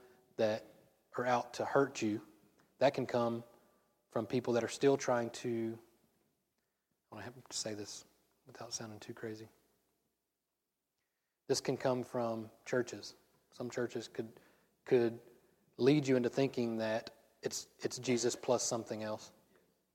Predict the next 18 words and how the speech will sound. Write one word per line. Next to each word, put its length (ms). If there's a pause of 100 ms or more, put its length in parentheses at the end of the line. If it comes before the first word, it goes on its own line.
(1200)
I 40
want 120
to 20
handle 200
that 100
delicately 460
because 440 (520)
I 60
don't 200
think 160
that, 180
that 260
there's 180
any 160
ill 240
intent 420 (380)
in 120
most, 260